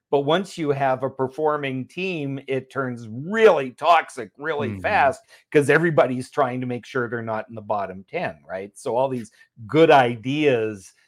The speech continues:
Speaker 1: very often get used for evil instead of good. So how did you apply it, and how do you not make that toxic?
Speaker 2: Yeah. So, um, on that point, I had the lowest churn rate. I had a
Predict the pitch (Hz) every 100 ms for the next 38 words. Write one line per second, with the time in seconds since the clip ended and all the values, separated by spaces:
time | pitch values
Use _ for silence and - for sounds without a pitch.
0 | _ 123 139 143 131 131 135 135 135 120
1 | 120 123 127 120 123 120 - - 123 92
2 | 127 117 120 110 107 110 - 123 117 107
3 | 110 151 143 107 - 135 - - - 208
4 | 269 165 175 190 185 - 131 127 123 120
5 | - - 131 117 113 113 110 _ _ _
6 | _ - - 151 180 170 131 123 131 -
7 | 104 101 - 85 - 82 - _ _ _
8 | _ _ _ _ 139 160 123 107 - -
9 | 175 160 - _ _ _ _ _ - 139
10 | 120 104 107 - 143 147 139 110 151 135
11 | - 127 127 143 117 131 117 120 120 -
12 | - 120 123 110 101 107 107 117 110